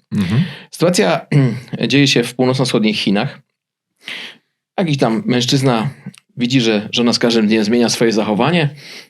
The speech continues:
Speaker 2: coraz dłużej jej zajmuje dojazd gdzieś tam w jakieś miejsce, gdzie się umawiali, no i w któregoś razu postanawia,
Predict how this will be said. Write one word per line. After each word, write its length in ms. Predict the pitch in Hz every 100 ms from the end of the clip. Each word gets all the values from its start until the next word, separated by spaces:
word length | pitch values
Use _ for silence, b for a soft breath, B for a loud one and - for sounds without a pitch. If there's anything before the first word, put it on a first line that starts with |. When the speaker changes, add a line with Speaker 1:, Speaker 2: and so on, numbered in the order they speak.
| _
Speaker 2:
coraz 240 | - 117
dłużej 260 | 110 127 120
jej 100 | 110
zajmuje 320 | 117 117 113
dojazd 240 | 113 117 107
gdzieś 140 | 113
tam 100 | 107
w 20 |
jakieś 200 | 98 101
miejsce, 280 | 113 151 160
gdzie 120 | 143
się 100 | 139
umawiali, 440 | 151 135 135 127 123 B B B 453
no 160 | 403
i 80 | 147
w 60 | 131
któregoś 400 | - 156 135 120
razu 240 | 139 139
postanawia, 500 | 120 117 123 123